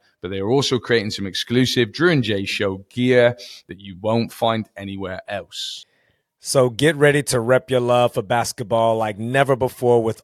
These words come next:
Speaker 2: Always Ballin's top-notch apparel. And stay tuned because we got some exciting giveaways and promotions coming your way soon.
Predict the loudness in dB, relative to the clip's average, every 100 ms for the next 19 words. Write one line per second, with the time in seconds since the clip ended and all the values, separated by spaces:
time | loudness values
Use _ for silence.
0 | 2 6 6 4 0 2 6 6 6 2
1 | -4 -4 0 0 -2 0 2 2 -2 -18
2 | _ _ _ -6 -2 0 2 0 -2 -6
3 | -4 -4 -2 2 2 2 -2 -10 _ _
4 | _ -18 -12 -12 -10 -8 -8 -8 -10 -12
5 | -8 -4 -4 -4 -6 -6 -6 -6 -6 -8
6 | -10 -8 -6 -6 -8 -4 2 2 2 -2
7 | 2 4 4 2 0 0 -4 -2 -2 -2